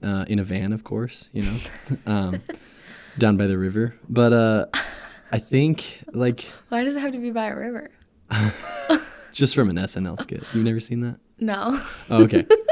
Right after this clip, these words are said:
Speaker 1: It's a good one. I'll show you later. Uh, yeah, I think that, like, um, that would be really cool. That's, like, really appealing. And I think more
Speaker 2: Mm.
Speaker 1: so now that I'm closer with Jesus, that we could, like,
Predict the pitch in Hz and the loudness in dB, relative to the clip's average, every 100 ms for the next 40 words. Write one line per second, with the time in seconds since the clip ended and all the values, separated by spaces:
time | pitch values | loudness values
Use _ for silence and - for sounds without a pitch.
0 | - - 131 139 135 143 107 - 110 - | -2 2 4 4 4 4 4 2 -2 0
1 | 123 110 92 - - - 120 120 113 - | 2 2 0 -4 -10 0 4 4 4 -2
2 | - - - - _ _ _ _ 131 180 | -18 -20 -20 -20 _ _ _ _ 4 6
3 | 170 - - 120 - 151 165 - - _ | 4 2 -4 -4 2 2 2 -4 -16 _
4 | _ - 123 127 127 123 - - - _ | _ -6 0 2 4 2 -2 -16 -20 _
5 | _ _ _ _ _ _ 117 113 110 104 | _ _ _ _ _ _ -6 -4 -2 -2
6 | - 143 143 143 127 127 127 - 113 113 | 0 2 4 4 4 4 2 2 2 2
7 | - 107 113 110 107 95 - 104 110 110 | 0 -2 2 4 4 2 0 2 4 2
8 | 101 - 107 - 107 104 104 101 - 110 | 0 -2 -4 0 0 2 2 2 2 2
9 | 98 90 92 113 123 - - - - 110 | 2 0 -2 -2 -4 -10 -20 -14 -2 0
10 | 110 120 110 117 107 110 113 120 - - | 2 2 0 0 0 0 0 -2 -4 -4
11 | 104 117 98 98 90 - | -2 0 0 0 0 -6